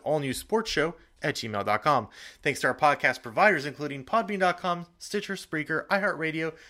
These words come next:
the TuneIn Radio app, Google Play Music, and the iTunes Music Store. Um, so you can catch all of our episodes those places. You can also find them on YouTube as well.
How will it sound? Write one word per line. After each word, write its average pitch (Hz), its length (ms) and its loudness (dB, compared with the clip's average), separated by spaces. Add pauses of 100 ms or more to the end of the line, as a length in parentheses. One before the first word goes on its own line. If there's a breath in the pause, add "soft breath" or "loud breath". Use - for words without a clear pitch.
(120)
the 147 80 -10
TuneIn 285 340 -2
Radio 175 280 -2
app, 165 220 0 (280 soft breath)
Google 156 200 -6
Play 160 200 -4
Music, 120 420 -6
and 117 160 -8
the 117 120 -8
iTunes 101 460 -8
Music 92 320 -14
Store. 104 500 -6 (440 loud breath)
Um, 110 420 0
so - 140 -10
you 131 60 -4
can 131 80 -10
catch 139 200 -2
all 175 220 2
of 165 60 0
our 160 120 2
episodes 156 520 -6 (160)
those 135 360 -2
places. 208 460 -2
You 127 60 -8
can 131 100 -10
also 110 200 -8
find 117 240 -6
them 113 140 -6
on 113 180 -6
YouTube 131 340 -8
as 117 140 -12
well. 175 440 -4